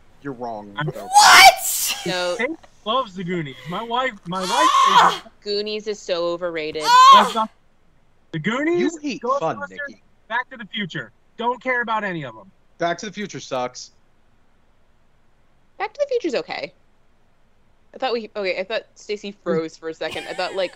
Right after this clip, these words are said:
Speaker 4: we outraged her so much her computer stopped working.
Speaker 3: No,
Speaker 1: No,
Speaker 3: just
Speaker 1: Back
Speaker 3: my
Speaker 1: to
Speaker 3: brain.
Speaker 1: the Future is a mediocre movie that had a big impact.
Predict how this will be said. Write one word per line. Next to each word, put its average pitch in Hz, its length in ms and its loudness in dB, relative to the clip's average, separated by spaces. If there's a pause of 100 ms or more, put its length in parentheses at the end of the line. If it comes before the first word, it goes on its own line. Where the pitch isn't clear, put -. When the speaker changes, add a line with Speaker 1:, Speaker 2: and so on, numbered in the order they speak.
Speaker 4:
we 190 200 -10
outraged 170 640 -8
her 196 80 -4
so 190 200 -8
much 190 240 -8
her 170 80 -8
computer 156 400 -14
stopped - 320 -16
working. - 340 -16 (220)
Speaker 3:
No, 277 160 0
Speaker 1:
No, 427 300 4
Speaker 3:
just 370 180 -10
Speaker 1:
Back 370 160 0
Speaker 3:
my 330 40 -14
Speaker 1:
to 302 40 -14
Speaker 3:
brain. 254 200 -6
Speaker 1:
the 262 120 -6
Future 170 160 -4
is 151 160 -6
a 143 80 -6
mediocre 143 720 -6
movie 131 460 -6
that 123 300 -6
had 127 260 -8
a 117 40 -6
big 117 300 -12
impact. 98 520 -12